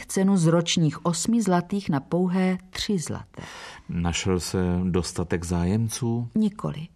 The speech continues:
Speaker 2: Kolik?
Speaker 1: Pouze devět osob, které byly ochotny si české noviny předplácet.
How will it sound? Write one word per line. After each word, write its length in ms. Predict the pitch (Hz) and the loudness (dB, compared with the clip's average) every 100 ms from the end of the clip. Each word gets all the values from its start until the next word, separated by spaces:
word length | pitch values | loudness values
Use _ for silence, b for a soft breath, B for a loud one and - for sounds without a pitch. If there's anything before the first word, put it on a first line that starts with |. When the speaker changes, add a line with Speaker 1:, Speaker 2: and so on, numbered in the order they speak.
| _ _ _ _ _ - | _ _ _ _ _ -2
Speaker 2:
Kolik? 460 | 90 80 78 - - - _ - | 2 2 0 -6 -20 -20 _ 0
Speaker 1:
Pouze 540 | 226 226 196 214 196 - _ - | 2 4 4 2 2 0 _ -10
devět 500 | 123 120 165 165 165 | -2 0 4 2 0
osob, 480 | 127 - - 107 - - B B | -4 -6 -6 -8 -12 -20 B B
které 280 | - 156 147 | -2 2 4
byly 200 | 131 143 | 4 2
ochotny 460 | 165 160 196 175 165 | 0 0 0 2 0
si 160 | 147 | 0
české 380 | - 165 - 123 | -2 -4 -2 2
noviny 340 | 131 143 139 131 | 2 4 2 2
předplácet. 840 | - - 117 107 107 - - | -2 -4 -4 -4 -4 -10 -12